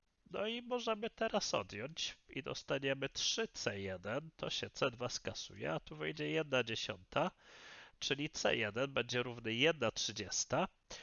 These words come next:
No a C dwa w takim razie będzie co równe? Będzie równe dwa C jeden, czyli dwie trzydzieste. Czyli nasze w takim razie Y od T,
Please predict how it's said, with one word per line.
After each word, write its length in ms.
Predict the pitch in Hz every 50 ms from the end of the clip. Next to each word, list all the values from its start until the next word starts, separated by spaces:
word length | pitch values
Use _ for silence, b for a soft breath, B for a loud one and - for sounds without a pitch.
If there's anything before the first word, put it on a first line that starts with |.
| B B B B B B B - 123
No 120 | 139 - - -
a 160 | 190 180 156
C 400 | - - - - - 202 202 185
dwa 440 | 170 165 147 135 131 180 214 226 -
w 100 | - -
takim 580 | - - 117 113 - - - 120 113 113 117
razie 840 | 120 117 127 131 123 110 104 95 - - 101 101 120 143 160 185 185
będzie 400 | 165 143 131 131 131 131 131 127
co 240 | - - - 117 107
równe? 300 | 107 92 107 107 101 101
Będzie 340 | 113 117 113 113 139 135 135
równe 340 | 139 135 127 135 135 127
dwa 240 | 117 117 120 135 147
C 260 | - - - 135 120
jeden, 400 | 117 113 110 113 139 160 175 180
czyli 380 | - - - 147 160 175 185 175
dwie 360 | 151 117 107 127 175 202 185
trzydzieste. 840 | - - - - - - 110 98 104 95 90 - - - - - - - - _ _ _ B B B B B B B B B B
Czyli 420 | - - 147 139 143 143 135 135
nasze 400 | 135 131 135 131 - - 127 120
w 80 | - -
takim 380 | - 120 110 - - 123 117
razie 400 | 117 120 113 113 107 113 113 113 - _ -
Y 600 | - 190 185 - 139 123 117 107 104 - - -
od 200 | - - - - - _
T, 240 | - - 190 208